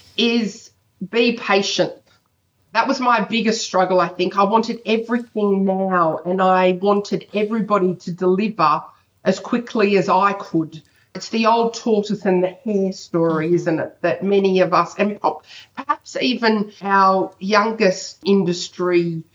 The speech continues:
Speaker 1: people, uh, probably don't even know the tortoise and the hare story. Um, I'm not gonna reiterate it now, but I think we as an industry are so lucky. We're building an asset, us business owners. We're,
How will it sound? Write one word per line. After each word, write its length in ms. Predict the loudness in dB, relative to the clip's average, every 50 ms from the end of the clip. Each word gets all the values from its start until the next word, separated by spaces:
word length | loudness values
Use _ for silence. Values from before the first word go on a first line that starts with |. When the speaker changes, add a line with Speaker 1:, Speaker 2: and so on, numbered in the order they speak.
| _ _ _ 0
Speaker 1:
people, 460 | 0 0 2 2 2 2 2 2 0
uh, 80 | -2 -2
probably 340 | -2 -2 0 0 0 2 2
don't 240 | 2 2 2 0 0 -2
even 280 | -2 0 2 2 2 2
know 260 | 4 4 2 2 0
the 100 | -2 -4
tortoise 460 | -4 -2 0 0 0 2 0 -2 -2 0
and 160 | 0 2 0
the 60 | 0
hare 280 | -2 -2 -2 -2 -2 -4
story. 640 | -8 -6 -2 -2 0 0 0 -2 -4 -4 -6 -4 -2
Um, 180 | 0 0 2 2
I'm 80 | 2
not 120 | 2 2 4
gonna 140 | 2 2 2
reiterate 600 | 2 2 0 -2 -2 -4 -4 -2 -2 -2 -2 -4
it 160 | -6 -4 0
now, 380 | 0 2 2 2 0 -2 -4 -8 -18 -20 -20 -6 _
but 300 | 0 0 0 0 -6 -20 _ _ _ _ _ _ _ _ _ _ _ -2
I 80 | -2 0
think 260 | 0 -2 -4 -4 -8 _ _ -16
we 800 | -10 -4 0 2 2 4 4 4 2 0 0 -6 -14 -20 -20 -4 0
as 160 | 0 0 2
an 100 | 2 2
industry 720 | 2 2 2 2 0 -2 -6 -10 -8 -4 -2 -2 0 -2 -2
are 80 | -4 -6
so 300 | -8 -10 -8 -4 -2 0
lucky. 600 | 0 2 2 2 0 0 -2 -4 -4 -4 -4 -4 -8 -16 -20 -20 -18 _ -2
We're 280 | 2 4 4 4 2
building 600 | 2 2 4 4 4 4 2 0 0 0 2 2 2
an 160 | 0 0 -4 -10 -14
asset, 540 | -14 -14 -8 -4 -2 -2 -2 -4 -8 -16 _ _ -8
us 200 | -8 -8 -8 -10
business 500 | -6 -2 0 0 2 2 2 2 2 0
owners. 640 | 0 0 2 2 2 2 2 0 -2 -4 -6 -10 _ _
We're, 320 | -8 -4 -2 -2 -2 -4